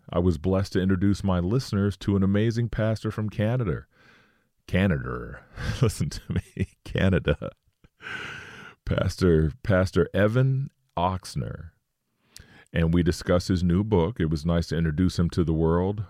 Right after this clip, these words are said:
on my platform anyway. And his new book came out called Let's Be Blunt, What's Really the Point of Christianity?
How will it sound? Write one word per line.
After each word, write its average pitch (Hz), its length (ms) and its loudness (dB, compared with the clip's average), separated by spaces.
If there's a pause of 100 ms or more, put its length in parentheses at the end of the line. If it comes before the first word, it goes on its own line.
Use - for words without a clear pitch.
(100)
on 85 180 0
my 92 220 0
platform 78 580 -2
anyway. 85 520 -2 (500)
And 78 460 0
his 80 180 0
new 82 220 2
book 78 240 0
came 85 280 -2
out 82 280 -2
called 76 480 -4
Let's 80 360 -4
Be 92 160 0
Blunt, 90 520 -2 (560)
What's 90 320 -2
Really 92 400 2
the 85 100 -2
Point 78 460 -4
of 73 120 -8
Christianity? 67 840 -4